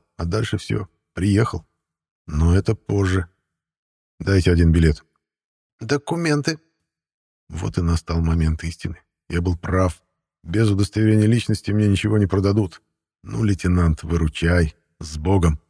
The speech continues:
Я вынул документы на имя лейтенанта Вальца, помолился ещё раз, чтобы их ещё не успели заблокировать. А даже если их отслеживают, в чём не сомневался, времени должно хватить.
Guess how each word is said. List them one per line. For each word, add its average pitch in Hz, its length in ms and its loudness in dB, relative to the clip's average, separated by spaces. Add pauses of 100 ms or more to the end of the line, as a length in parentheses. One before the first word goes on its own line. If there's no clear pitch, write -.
(840)
Я 82 180 -2
вынул 98 220 2
документы 98 520 2
на 95 140 4
имя 90 120 4
лейтенанта 87 500 2
Вальца, 92 480 0 (480)
помолился 98 600 0
ещё 107 480 0
раз, 101 140 0
чтобы 98 300 -4
их 95 120 -4
ещё 98 200 -2
не 98 120 2
успели 107 340 0
заблокировать. 92 720 0 (460)
А 87 80 -10
даже 107 300 2
если 107 200 2
их 101 140 0
отслеживают, 101 640 0
в - 60 -12
чём 120 180 -2
не 107 80 2
сомневался, 95 640 0 (300)
времени 104 520 2
должно 104 280 2
хватить. 101 640 -2